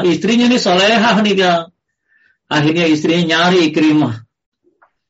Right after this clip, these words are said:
Ikrimah, Kang, udah berada di tepi laut. Dia mau kabur.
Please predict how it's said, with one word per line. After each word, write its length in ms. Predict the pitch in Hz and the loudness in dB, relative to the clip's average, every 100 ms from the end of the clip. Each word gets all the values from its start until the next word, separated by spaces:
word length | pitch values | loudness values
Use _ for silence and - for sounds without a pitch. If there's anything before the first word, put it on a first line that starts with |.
| _ _ _ _ _ - | _ _ _ _ _ -10
Ikrimah, 560 | 135 - 147 151 156 147 | -8 -2 0 2 2 0
Kang, 320 | 165 175 180 - | 2 2 0 -2
udah 240 | 151 151 | -2 0
berada 320 | 147 151 151 156 | 0 0 0 0
di 160 | 151 | 0
tepi 240 | 156 151 139 | -2 -2 0
laut. 400 | 139 135 135 - - - _ | 0 0 -2 -8 -20 -20 _
Dia 240 | 135 151 | -2 0
mau 80 | 147 | 0
kabur. 640 | 147 143 147 160 143 113 | -2 -2 0 0 0 -4